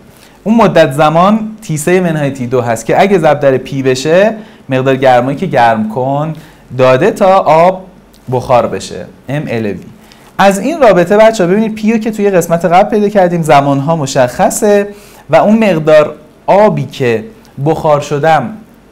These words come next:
به دست میاریم. چجوری باید به دست بیاریم مقدار بخار، مقدار بخار شده رو؟ یه مقدار اولیه داشتیم، یه مقدار ثانویه، یه مقدار آب بود، در حالت دوم یه مقدار دیگه ای بود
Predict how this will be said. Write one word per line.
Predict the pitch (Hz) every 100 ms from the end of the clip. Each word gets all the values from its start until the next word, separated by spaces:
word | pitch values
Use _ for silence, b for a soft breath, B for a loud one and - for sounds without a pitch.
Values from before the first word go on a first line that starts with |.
| _ 123
به | 135
دست | 165 214 220
میاریم. | 220 214 208 208 202 - B B
چجوری | 143 143 165
باید | 196
به | 190
دست | 196 190 190
بیاریم | 190 185 185
مقدار | 175 175 175
بخار، | 170 170 160 - - 139
مقدار | 143 151 147
بخار | 139 139
شده | 135 139 123
رو؟ | 120 117 113 B B B B B B B B B _
یه | 175
مقدار | 202 190 170 175
اولیه | 160 147 143 147 143 151 175
داشتیم، | 220 214 233 240 240 233 -
یه | 175
مقدار | 190 165 156 175
ثانویه، | - 147 135 123 117 120
یه | 120 160
مقدار | 156 143 139
آب | 135 156 156
بود، | 202 214
در | 208 147
حالت | 147 139 139
دوم | 135 143 143 170
یه | 180
مقدار | 165 135 147 151
دیگه | 135 127 127
ای | 113
بود | 104 107